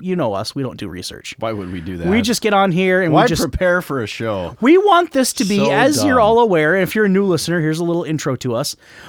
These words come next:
Speaker 1: We want this to be like an organic conversation of just two dudes fucking sitting around. So
Speaker 2: Which is kinda what we are.
Speaker 1: Yeah, it literally
Speaker 2: We're
Speaker 1: is what
Speaker 2: literally sitting right now.
Speaker 1: on our asses
Speaker 2: Yeah, we are
Speaker 1: talking.
Speaker 2: not standing.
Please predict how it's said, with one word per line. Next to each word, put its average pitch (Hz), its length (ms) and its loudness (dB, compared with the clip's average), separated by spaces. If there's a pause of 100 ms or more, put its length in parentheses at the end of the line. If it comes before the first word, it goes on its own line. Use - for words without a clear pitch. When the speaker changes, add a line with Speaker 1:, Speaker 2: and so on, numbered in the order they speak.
(140)
Speaker 1:
We 254 100 2
want 311 200 2
this 302 160 0
to 226 100 -2
be 214 180 0
like 196 240 0
an 180 140 -2
organic 170 440 0
conversation 170 520 -2
of 143 80 -2
just 147 180 -4
two 160 160 0
dudes 139 420 -2
fucking 131 320 -4
sitting 113 220 -6
around. 107 360 -6
So 127 460 -4
Speaker 2:
Which 147 200 -6
is 131 100 -6
kinda 165 240 -2
what 139 200 -2
we 123 120 -2
are. 123 320 0
Speaker 1:
Yeah, 220 160 4
it 196 320 0
literally 254 320 4
Speaker 2:
We're 170 60 6
Speaker 1:
is 156 60 6
what 151 80 4
Speaker 2:
literally 202 340 2
sitting 156 400 -2
right 110 180 -2
now. 92 340 -6
Speaker 1:
on 202 200 4
our 214 140 4
asses 160 540 0
Speaker 2:
Yeah, 120 260 0
we 110 120 -2
are 135 60 2
Speaker 1:
talking. 143 300 2
Speaker 2:
not - 20 -8
standing. 107 600 -4